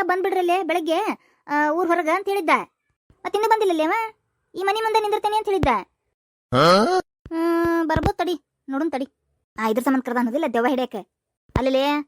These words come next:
Speaker 1: ಅದು ದೆವ್ವನ ಅಲ್ಲ ಅಂತನವ. ಮತ್ ಅವ ಹೇಳೋದು ಕರೆಕ್ಟ್ ಐತದಿಲ್ಲ? ದೆವ್ವ ಇದ್ದಿದ್ರ ಮತ್ ಕಳ್ರ ಕಳ್ತನ ಯಾಕಾಕಿತ್ಲೆ ನಮ್ಮ ಮನೆಗೆಲ್ಲ? ಹೌದಿಲ್ಲ? ಅಂದ್ರ ಈಗ ದೆವ್ವ ಊರಾಗ ಅಡ್ಡಾಡಕತ್ತಿತ್ತಂದ್ರ ಅವ್ ಕಳ್ಳ ಹೆದರಿ ಓಡೋಕಿದ್ನಿಲ್ಲ,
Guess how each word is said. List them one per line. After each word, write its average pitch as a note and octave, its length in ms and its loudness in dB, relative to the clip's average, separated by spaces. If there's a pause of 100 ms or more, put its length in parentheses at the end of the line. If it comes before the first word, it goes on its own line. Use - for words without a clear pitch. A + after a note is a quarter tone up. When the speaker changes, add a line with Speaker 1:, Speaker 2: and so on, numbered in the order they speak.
(240)
Speaker 1:
ಅದು B3 180 -2
ದೆವ್ವನ B3+ 300 2
ಅಲ್ಲ C4 100 0
ಅಂತನವ. C4 300 -2 (440)
ಮತ್ - 120 -8
ಅವ A#3+ 120 2
ಹೇಳೋದು C4+ 260 0
ಕರೆಕ್ಟ್ B3+ 220 -4
ಐತದಿಲ್ಲ? C4 280 -2 (460)
ದೆವ್ವ E4 160 4
ಇದ್ದಿದ್ರ E4+ 240 0
ಮತ್ E4 160 -2
ಕಳ್ರ D#4 260 0 (400)
ಕಳ್ತನ C#4+ 260 -2
ಯಾಕಾಕಿತ್ಲೆ D4+ 380 -6
ನಮ್ಮ B3+ 160 -2
ಮನೆಗೆಲ್ಲ? C#4 260 0 (300)
ಹೌದಿಲ್ಲ? E4+ 240 0 (580)
ಅಂದ್ರ D#4 220 -4 (720)
ಈಗ D4+ 120 -6 (180)
ದೆವ್ವ E4+ 200 2 (100)
ಊರಾಗ D#4 300 -2
ಅಡ್ಡಾಡಕತ್ತಿತ್ತಂದ್ರ C4+ 640 -6 (400)
ಅವ್ B3+ 120 -6
ಕಳ್ಳ D4 220 2
ಹೆದರಿ C#4+ 200 -2
ಓಡೋಕಿದ್ನಿಲ್ಲ, B3+ 460 -4